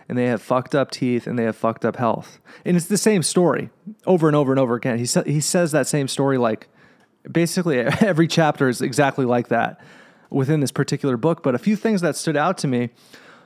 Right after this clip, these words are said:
was, you know, the most important thing is don't eat processed foods. That's huge. If I were to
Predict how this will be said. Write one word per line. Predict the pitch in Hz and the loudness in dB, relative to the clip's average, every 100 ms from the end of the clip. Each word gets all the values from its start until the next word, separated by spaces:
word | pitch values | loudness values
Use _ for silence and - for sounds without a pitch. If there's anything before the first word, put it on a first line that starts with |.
| _ | _
was, | - 147 143 135 127 - - | -2 0 2 0 -2 -6 -10
you | - 175 | -4 0
know, | 143 135 | 0 0
the | 160 | 0
most | 214 214 | 0 0
important | 170 - 226 170 | 0 2 2 2
thing | - 135 | 0 0
is | 127 | 0
don't | - 147 | 0 0
eat | 147 | 0
processed | 139 147 131 135 123 | 0 -2 0 -2 -4
foods. | - 131 127 127 | 0 2 0 -2
That's | 117 120 | -4 -4
huge. | - 131 120 117 - - _ - _ _ _ _ - | -4 0 0 0 -4 -16 _ -20 _ _ _ _ -8
If | - 170 | -2 2
I | |
were | 165 165 | 2 2
to | 143 139 120 113 | 2 0 -2 -4